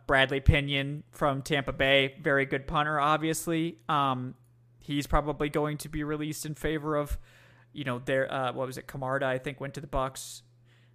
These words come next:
Uh, and there were two other punters drafted too, in Ariza and Jordan Stout, who have veterans there as well. You know, Matt Hack in Buffalo. Um, so there will be punters available. Uh, much like last year, the Falcons can sort of just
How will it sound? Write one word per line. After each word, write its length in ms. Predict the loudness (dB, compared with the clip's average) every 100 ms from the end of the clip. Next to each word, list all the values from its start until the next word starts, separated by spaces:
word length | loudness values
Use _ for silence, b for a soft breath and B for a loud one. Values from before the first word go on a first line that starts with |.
| _ -4
Uh, 400 | -2 0 -2 -4 -6
and 100 | -4
there 80 | -2
were 100 | -2
two 200 | 0 2
other 140 | 2
punters 300 | 2 0 0
drafted 280 | -2 -2 -4
too, 160 | -6 -4
in 60 |
Ariza 500 | -2 0 0 0 -2
and 120 | -4 -4
Jordan 240 | -6 -4
Stout, 480 | -6 0 0 0 -4 _ _ -16
who 120 | -10 -4
have 220 | -2 0
veterans 460 | 2 2 0 -2
there 400 | 0 2 2 2
as 180 | -2 -4
well. 300 | 2 4 4
You 60 | 2
know, 80 | -2
Matt 260 | -2 0
Hack 300 | 0 -2 -2
in 100 | -4
Buffalo. 600 | -2 -2 -2 -2 0 -2 b b b b b
Um, 500 | 0 2 2 -2 -10 -14 _ _ _ _ _ _ _
so 480 | -2 2 4 2 -2 -12 _ _ _ -20 -20 -20 _ 4
there 140 | 6
will 120 | 6
be 100 | 2
punters 360 | 2 2 0 0
available. 600 | 2 2 4 2 -2 -6 _ _ -2
Uh, 160 | 0 2
much 280 | 2 2
like 180 | 2 2
last 340 | 4 2 2 -4
year, 80 |
the 80 | -4
Falcons 360 | -2 -2 -2 -10
can 120 | -8
sort 180 | -6 -4
of 60 | -4
just 180 | -6